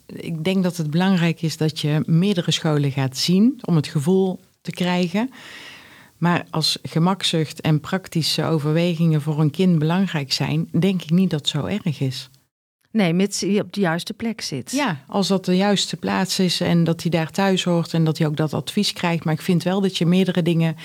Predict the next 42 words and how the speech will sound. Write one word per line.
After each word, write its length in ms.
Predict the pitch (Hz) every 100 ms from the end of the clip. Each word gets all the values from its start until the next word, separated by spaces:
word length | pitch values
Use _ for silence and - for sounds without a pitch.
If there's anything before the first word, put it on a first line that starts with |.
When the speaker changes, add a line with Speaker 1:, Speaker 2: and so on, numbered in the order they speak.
| - -
Speaker 1:
gezien 480 | - 147 180 175
moet 220 | 139 135 131
hebben. 380 | 131 131 127 - -
Ga 120 | 180
gewoon 260 | 170 185 170
breed 320 | 170 180 170
kijken 400 | 208 208 196 180
en 80 | 170
als 140 | 165
dan 240 | 170 160 -
alsnog 440 | 165 - 196 202
de 120 | 180
conclusie 680 | 175 165 151 180 175 160 156
is 200 | 151 - - - -
dat 160 | - 165
die 100 | 165
school 340 | - 185 165
op 120 | 165
vijf 300 | - 165 151
minuten 260 | 160 156 -
afstand 460 | 165 - 160 151 139
de 80 |
juiste 380 | 156 156 151 -
school 380 | - 185 196 175
is, 300 | 160 208 - _
prima. 380 | - 160 180 196 - _ _
Speaker 2:
Het 380 | - 214 262 -
advies 600 | - 226 - - 349 359
is 260 | - 277 -
dus: 300 | 240 240 -
ga 160 | 240 226
breder 520 | 233 262 330 277 -
kijken. 480 | 151 127 - 113 - _ _ _ -
Door 300 | 190 254 -
te 120 | 254
gaan 300 | 220 202 165
doen, 380 | 220 320 381 427 _ _ _ _
kom 180 | - 233
je 120 | 190
samen 600 | 160 - 247 240 262 247
in 160 | - 196
beweging. 680 | 185 170 151 139 120 170